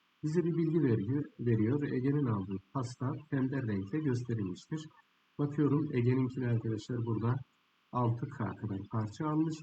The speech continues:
Bir, iki, üç, dört, beş, altı tane dilim almış değil mi? Yani altı K, altı dilim olarak gösterirseniz buradan K'nın bir dilim olduğunu biz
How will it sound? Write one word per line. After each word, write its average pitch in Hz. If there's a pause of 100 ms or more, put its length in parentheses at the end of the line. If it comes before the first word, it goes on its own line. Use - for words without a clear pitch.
(520)
Bir, 123 (100)
iki, 123
üç, 120 (100)
dört, 117
beş, 143 (120)
altı 131
tane 117 (200)
dilim 127
almış 92
değil 175
mi? 104
Yani 113
altı 120
K, 117
altı 110
dilim 107
olarak 92 (100)
gösterirseniz 107 (640)
buradan 123 (160)
K'nın 120
bir 139
dilim 95
olduğunu 104
biz 151